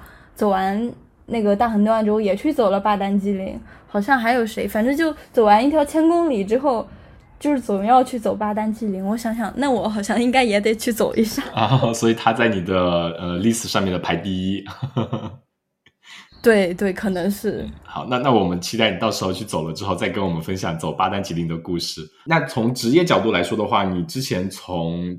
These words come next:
Speaker 2: 呃，化妆师，然后现在走徒步走了一年，后面会想，比如说全职当户外博主吗？有考虑过吗？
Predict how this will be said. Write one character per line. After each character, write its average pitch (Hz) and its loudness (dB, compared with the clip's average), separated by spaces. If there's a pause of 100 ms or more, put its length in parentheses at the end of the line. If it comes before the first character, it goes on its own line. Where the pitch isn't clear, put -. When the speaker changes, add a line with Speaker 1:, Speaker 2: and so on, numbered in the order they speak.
(240)
Speaker 2:
呃， 80 -6
化 117 0
妆 107 -2
师， 104 -4
然 90 -2
后 92 -4
现 113 -4
在 101 2
走 90 -2
徒 90 -8
步 101 -6
走 95 -6
了 80 -4
一 104 -6
年， 85 -4
后 143 -2
面 127 2
会 127 2
想， 80 -4 (240)
比 - -12
如 85 -6
说 95 -4
全 95 -6
职 101 -8
当 107 -2
户 127 -4
外 117 2
博 85 -4
主 95 -6
吗？ 67 -6 (240)
有 92 -6
考 87 -4
虑 82 -4
过 82 -10
吗？ 78 -12